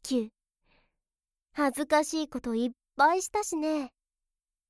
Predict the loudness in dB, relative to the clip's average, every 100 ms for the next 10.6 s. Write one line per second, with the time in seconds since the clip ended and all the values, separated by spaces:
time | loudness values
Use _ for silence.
0 | _ _ _ -8 -6 -4 -4 -2 -4 -4
1 | _ _ _ _ _ _ 6 8 8 4
2 | -2 -6 -12 _ _ _ _ _ _ 4
3 | 4 8 6 6 2 -6 -2 -2 0 -2
4 | -4 -8 -8 -6 -8 -12 _ _ _ _
5 | _ _ _ _ _ _ _ _ _ 2
6 | 2 2 -12 -12 _ _ _ _ _ _
7 | _ _ _ _ _ _ _ -2 0 0
8 | -2 -2 -2 -2 -2 -4 -4 -2 0 -2
9 | -4 -2 2 4 4 4 2 0 -2 -4
10 | -6 -8 -2 2 2